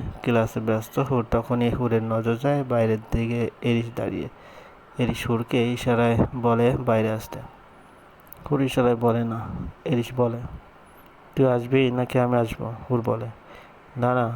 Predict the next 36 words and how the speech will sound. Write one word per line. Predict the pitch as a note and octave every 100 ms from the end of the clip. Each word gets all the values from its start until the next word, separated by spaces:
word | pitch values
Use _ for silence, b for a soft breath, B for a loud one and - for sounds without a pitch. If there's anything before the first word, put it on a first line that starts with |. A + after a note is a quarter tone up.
| B2
আমি | B2 A#2+
আসছি।" | A#2+ A#2 - A#2 G#2+ - C3+
হুর | C3 -
কিছু | C3+ C3
বলতে | A#2 A2+ A#2+
যাবে, | B2+ C#3
তখনই | D3 B2 A#2+ A2+ A2+ A#2+ -
ক্লাস | A#2+ A2 A2
টিচার | - A#2 A#2+ A#2 -
বলে, | A#2+ A2 G#2 - B B B B B - -
"হুর, | C3+ -
কি | C3
হয়েছে, | C3 - A2
কোনো | A#2+ A#2+
সমস্যা?" | B2+ B2 C3 C3 A2 G#2+ - - -
তখনই | A#2 A#2+ A#2
এরিস | A2+ A#2 -
টিচারের | C3 B2+ C3+ B2+ -
পারমিশন | A#2 A2+ - B2
নিয়ে | B2+
ভিতরে | A#2+ A2+ A2 A2+
আসে | A2+ A#2 D#3
আর | B2
বলে, | A2+ G#2+ G2+ - B B B - -
"স্যার, | - B2+
বাসায় | A#2 A2 A#2+
থেকে | A#2 B2+ C3
কল | - A2
এসেছে, | A2+ A#2 A2 - A2+ A2 - -
হুর | A#2+ A#2+
আর | A#2
আমাকে | A#2 A2+ A2 C3+ A#2+
এখনই | A2 B2 C3
বাসায় | B2 A2 A#2
ফিরতে | A2+ A#2+ - -
বলেছে।" | A2+ A2 A2+ A2